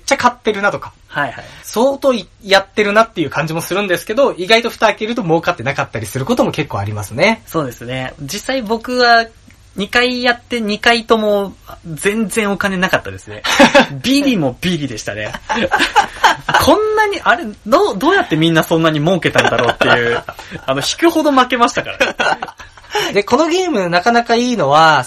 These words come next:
Speaker 1: まあ、こんなことをまあ、四ラウンドやってくるわけですよ。
Speaker 2: はい。
Speaker 1: で、一ラウンド目はライトメタル先生三十円ついた。一番人気だったからね。
Speaker 2: はい。
Speaker 1: 三十円の値がついた。じゃあ、陽子先生には二十円ついたとしよう。
Speaker 2: はい。
Speaker 1: で、二ラウンド目もまた同じことをやっていくんですけれども、
Speaker 2: はい。
Speaker 1: また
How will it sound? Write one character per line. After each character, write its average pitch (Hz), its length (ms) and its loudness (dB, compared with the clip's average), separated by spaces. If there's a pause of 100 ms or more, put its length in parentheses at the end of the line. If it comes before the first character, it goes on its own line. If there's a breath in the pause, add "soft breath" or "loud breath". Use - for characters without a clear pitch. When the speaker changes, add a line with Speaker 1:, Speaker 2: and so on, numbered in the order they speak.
Speaker 1:
ま 277 80 4
あ、 - 20 -2
こ 370 120 2
ん - 20 2
な 381 80 2
こ 392 100 0
と 392 80 2
を 233 40 0
ま 180 60 0
あ、 - 20 -2
四 175 200 2
ラ 285 100 6
ウ 240 40 6
ン 170 40 -6
ド 127 40 -6
や 101 120 -10
っ - 20 -20
て 156 100 -10
く 220 100 0
る 214 60 2
わ 127 80 -2
け 104 80 -14
で 98 80 -14
す - 100 -14
よ。 92 140 -14
Speaker 2:
は - 160 -10
い。 - 120 -10
Speaker 1:
で、 277 100 2
一 247 280 0
ラ 339 100 4
ウ 349 40 2
ン 349 40 -4
ド 359 100 -4
目 370 100 0
は 226 80 2
ラ 170 140 6
イ 180 60 2
ト 196 80 0
メ 214 100 -2
タ 214 60 4
ル 170 80 2
先 143 120 -4
生 139 80 -4
三 160 300 0
十 175 180 0
円 117 140 0
つ 120 120 -8
い 107 60 -6
た。 - 140 -16
一 147 180 -6
番 143 140 4
人 143 160 -6
気 120 80 -8
だ 95 60 -8
っ - 20 -12
た 95 100 -12
か 95 80 -12
ら 104 80 -10
ね。 170 220 -4
Speaker 2:
は 160 100 -8
い。 151 40 0
Speaker 1:
三 156 120 2
十 175 120 0
円 151 60 2
の 110 80 -4
値 101 100 -8
が 98 80 -10
つ - 80 -10
い 113 60 -8
た。 104 80 -16
じ 139 100 -2
ゃ - 0 -
あ、 - 20 4
陽 160 160 6
子 170 100 0
先 190 140 0
生 269 120 -2
に 254 60 2
は 147 60 2
二 120 180 -2
十 120 140 -4
円 143 160 -2
つ 113 120 -10
い 123 40 -10
た 117 100 -8
と 101 80 -12
し - 160 -8
よ 113 60 -2
う。 - 20 -2
Speaker 2:
は 113 60 -8
い。 - 20 -18 (580 loud breath)
Speaker 1:
で、 202 140 4
二 165 180 2
ラ 320 120 8
ウ 370 160 -4
ン - 20 -4
ド 349 80 0
目 370 120 2
も 214 100 4
ま 131 140 0
た 123 100 -2
同 156 180 4
じ 220 80 -6
こ 247 140 -4
と 247 80 2
を 160 80 4
や 104 120 -6
っ - 40 -20
て - 160 -10
い 135 40 -8
く 214 120 -2
ん 202 60 0
で 123 80 -4
す - 120 -14
け 104 80 -12
れ 98 80 -12
ど 95 100 -14
も、 123 340 0
Speaker 2:
は 147 220 -8
い。 - 60 -14 (340 loud breath)
Speaker 1:
ま 233 140 2
た 370 300 0